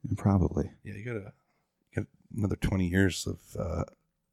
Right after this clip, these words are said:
Speaker 2: recreational drug usage to
Speaker 1: Work my
Speaker 2: build
Speaker 1: way
Speaker 2: a
Speaker 1: out.
Speaker 2: tolerance.
Speaker 1: <laughs>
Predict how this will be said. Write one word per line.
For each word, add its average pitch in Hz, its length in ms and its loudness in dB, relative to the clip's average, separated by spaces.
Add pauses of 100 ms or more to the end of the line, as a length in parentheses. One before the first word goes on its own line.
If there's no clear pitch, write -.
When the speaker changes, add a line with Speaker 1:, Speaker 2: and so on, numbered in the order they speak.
(420)
Speaker 2:
recreational 95 580 4
drug 92 300 2
usage 87 460 -2
to 85 340 -2
Speaker 1:
Work 131 320 4
my 104 100 6
Speaker 2:
build 95 60 8
Speaker 1:
way 95 160 12
Speaker 2:
a 90 80 8
Speaker 1:
out. 87 100 10
Speaker 2:
tolerance. 92 640 4
Speaker 1:
<laughs> - 800 10